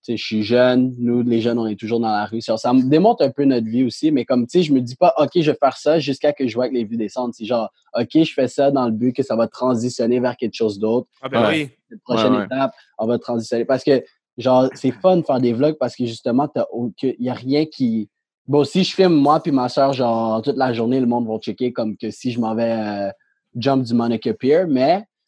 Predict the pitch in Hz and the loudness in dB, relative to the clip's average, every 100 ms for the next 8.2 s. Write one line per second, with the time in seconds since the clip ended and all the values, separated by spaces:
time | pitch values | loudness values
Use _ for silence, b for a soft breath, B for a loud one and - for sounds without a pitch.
0 | - - 117 139 151 151 190 165 - 170 | -16 -10 -6 -4 -4 -6 -8 -6 -4 -4
1 | 147 _ _ _ - 127 123 165 185 151 | -4 _ _ _ -10 -6 0 2 2 0
2 | - 135 131 127 151 151 117 120 117 113 | 0 0 4 2 2 0 -2 -4 -6 -8
3 | 104 143 135 117 107 104 98 _ b b | -4 -2 -2 -2 -4 -6 -8 _ b b
4 | b 117 - 143 135 147 208 156 123 117 | b -20 -10 -8 -6 -6 -6 -6 -6 -8
5 | 117 120 _ _ _ _ _ 110 110 147 | -10 -14 _ _ _ _ _ -6 -2 0
6 | 180 165 131 147 165 190 147 139 - - | 0 0 -2 0 0 0 -2 -8 -10 -6
7 | 160 160 131 - 170 139 135 123 117 151 | -4 -2 -2 -2 -2 -2 -6 -8 -8 -8
8 | 151 117 | -8 -10